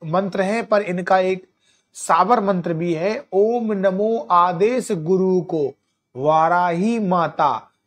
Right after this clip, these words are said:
भैंसी का वाहन, हाथ में काल दंड और दृष्टि से शासन करती हुई,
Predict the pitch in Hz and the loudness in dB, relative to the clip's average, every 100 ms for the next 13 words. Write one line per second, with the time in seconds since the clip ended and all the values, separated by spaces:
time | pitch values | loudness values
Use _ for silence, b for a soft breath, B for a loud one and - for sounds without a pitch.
0 | _ 135 123 139 175 - 262 - 208 185 | _ -12 -6 -2 -2 -2 -4 0 2 2
1 | 160 156 160 196 165 131 131 175 233 247 | 2 2 2 0 -2 -6 -2 2 2 0
2 | 220 226 214 - 190 185 185 160 170 214 | -4 -4 -6 0 2 2 2 2 2 2
3 | 240 - 190 202 208 156 180 180 - 247 | 0 0 4 4 4 -2 -2 -2 -6 -6
4 | 208 208 208 202 - 175 175 - 226 185 | -2 0 0 0 2 2 2 0 -2 2
5 | 202 185 - 202 160 151 147 123 | 2 2 -2 -2 0 0 -2 -6